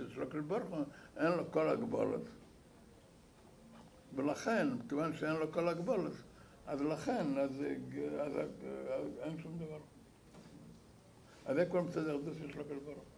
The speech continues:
אבל בעומק העניין, סוף סוף, ככה זה קבוע, זה אי אפשר להיות אחרת. מצד האחדות של הקדוש ברוך הוא בלי גבול, אז ככה זה קבוע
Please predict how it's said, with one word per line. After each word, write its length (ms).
אבל 220
בעומק 540
העניין, 460
סוף 320
סוף, 240
ככה 300
זה 120
קבוע, 520
זה 120
אי 100
אפשר 220
להיות 300
אחרת. 360
מצד 420
האחדות 320
של 100
הקדוש 280
ברוך 260
הוא 140
בלי 180
גבול, 300
אז 140
ככה 340
זה 120
קבוע 600